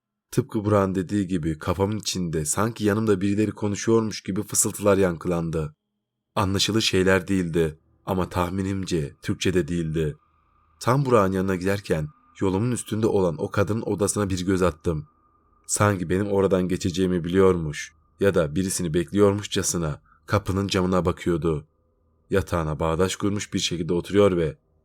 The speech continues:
hiçbir şey yapmadan bakıyordu. Korktuğumdan dolayı hemen Burak'ın yanına arabaya döndüm. İkimiz birlikte eve giderken sanki hiç uyumamışım gibi uykum vardı. Eve gidene kadar ikimiz de hiçbir şey konuşmamıştık.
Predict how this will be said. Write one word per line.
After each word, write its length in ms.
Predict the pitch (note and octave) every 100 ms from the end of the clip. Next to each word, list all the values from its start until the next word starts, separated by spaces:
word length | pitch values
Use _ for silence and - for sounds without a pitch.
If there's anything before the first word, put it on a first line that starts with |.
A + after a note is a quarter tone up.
| _ _
hiçbir 360 | G2+ - - G2
şey 280 | - D#2 D2
yapmadan 580 | F2+ - F#2 F2+ G2
bakıyordu. 640 | G2 D#2+ F#2 E2+ E2 D2 - _ _ _ _ _ -
Korktuğumdan 640 | A2+ G2+ - B2+ C#3 C3+
dolayı 300 | A2 F#2+ F2
hemen 360 | F2 A#2 A2+ G2+
Burak'ın 280 | G2 G#2+ A2+
yanına 260 | G2+ G2+
arabaya 440 | G2+ G2 F#2+ G2 F2+
döndüm. 400 | F2+ E2+ D#2+ D2+ _ _ _ _ _ _ -
İkimiz 400 | - G#2 G2+ F2+
birlikte 340 | F2 E2+ F2
eve 180 | F#2 G2+
giderken 580 | F#2 G#2 G#2 F#2 D#2 D2 - -
sanki 460 | - C3 B2+ F#2
hiç 180 | B2 -
uyumamışım 540 | A#2 A2+ A2 G2+ G2+ G2
gibi 140 | G2+
uykum 380 | G#2 F#2+ G#2 G2
vardı. 480 | F2+ E2+ E2 D#2 - _ _ _ _ _ -
Eve 200 | G#2+ F#2+
gidene 360 | F2+ F#2 G2 F#2+
kadar 400 | F#2 E2 D2+ - _ -
ikimiz 420 | - A2 G2+ E2+
de 160 | D2 C#2+
hiçbir 320 | D2+ - A#2
şey 220 | - G#2+
konuşmamıştık. 880 | - G2 F#2 F#2+ E2+ - F2 D#2